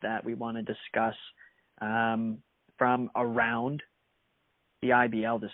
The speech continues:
week. So without further ado, let's get into one of the, I guess you could say one of the bigger stories, um,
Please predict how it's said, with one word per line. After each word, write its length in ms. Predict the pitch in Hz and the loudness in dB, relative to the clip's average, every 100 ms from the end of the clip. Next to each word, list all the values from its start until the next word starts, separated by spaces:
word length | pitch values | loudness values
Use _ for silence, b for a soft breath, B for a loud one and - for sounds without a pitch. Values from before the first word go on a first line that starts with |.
| - | -6
week. 240 | 98 - - b b b b _ _ - | -6 -8 -18 b b b b _ _ 4
So 100 | 147 | 6
without 300 | 143 175 - - | 8 6 4 2
further 280 | 170 151 127 | 2 4 0
ado, 380 | 120 156 139 110 | 0 0 0 2
let's 180 | 160 - | 0 2
get 120 | 185 160 | 0 0
into 480 | 160 - 139 127 120 | -2 -4 -2 -2 0
one 220 | 127 135 | 0 0
of 140 | 120 127 | -2 0
the, 380 | 123 117 123 120 _ _ _ _ _ _ - | 2 2 2 -2 _ _ _ _ _ _ 2
I 100 | 269 | 8
guess 200 | 381 370 - 147 - | 8 8 2 -6 -6
you 240 | - 190 220 | 0 4 6
could 200 | - 160 - | 8 6 6
say 180 | 156 139 | 4 6
one 160 | 131 139 | 4 2
of 120 | 120 | 0
the 60 | |
bigger 420 | 113 127 143 143 120 - | 0 2 4 4 2 -2
stories, 520 | 127 117 113 104 98 - - b b b b - | 0 2 2 0 -4 -8 -20 b b b b -8
um, 240 | 98 101 | -6 -4